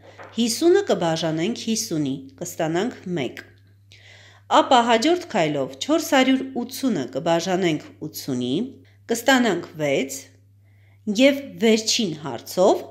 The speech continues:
վեցին կգումարենք մեկ, քանի որ երկրորդ աջ կողմի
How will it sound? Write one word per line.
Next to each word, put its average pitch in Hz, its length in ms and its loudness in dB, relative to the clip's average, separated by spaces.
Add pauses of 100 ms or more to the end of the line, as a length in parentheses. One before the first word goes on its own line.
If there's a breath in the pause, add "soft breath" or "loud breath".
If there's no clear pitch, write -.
(160)
վեցին 180 600 2
կգումարենք 160 840 0 (440)
մեկ, 160 380 0 (440 soft breath)
քանի 220 280 4
որ 180 240 0 (220)
երկրորդ 208 680 2 (160)
աջ 208 280 4
կողմի 160 460 -2